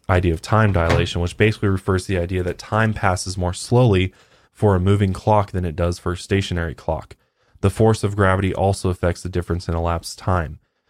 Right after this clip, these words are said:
The greater the gravity and the greater the velocity, the greater the difference in time.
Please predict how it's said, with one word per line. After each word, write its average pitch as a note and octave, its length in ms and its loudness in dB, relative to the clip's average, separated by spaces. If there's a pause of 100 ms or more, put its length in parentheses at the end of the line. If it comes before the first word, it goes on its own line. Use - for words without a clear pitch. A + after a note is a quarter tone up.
(120)
The G2+ 80 -2
greater G2+ 340 4
the F#2 80 0
gravity A2 480 2
and F#2 100 -2
the F2 60 -4
greater F#2 320 0
the F2 120 -4
velocity, F#2 600 0
the F2+ 120 -6
greater F2+ 320 0
the F2+ 100 -4
difference F2 360 -4
in E2+ 80 -4
time. F2 420 -2